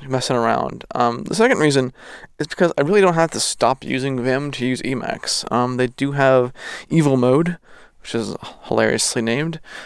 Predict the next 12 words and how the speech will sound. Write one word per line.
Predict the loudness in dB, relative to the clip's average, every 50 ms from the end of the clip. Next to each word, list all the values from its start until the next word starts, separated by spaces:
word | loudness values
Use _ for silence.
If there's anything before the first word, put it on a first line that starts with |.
| -10 -2 2
Um, | 4 4 4 4 2 -2 -4
I | -2
think | -2 -2 0
it | 0
stands | 0 2 2 2 2 0
for | -2 -4
the | -2 -4 -4
Vim, | -10 -10 -18 -16 -14 -6 0 2 4 4 4 4 0 -4 -6 -10 -14 -20 _ _ _ _ _ _ _ _ _ _ _ _ _ _ _ _ _ -4
uh, | 0 2 2 4
wait, | 4 2 0 0 -4
the | -4 -4
Extensible | -4 -4 -4 -6 -4 -2 0 2 2 2 2 0 -4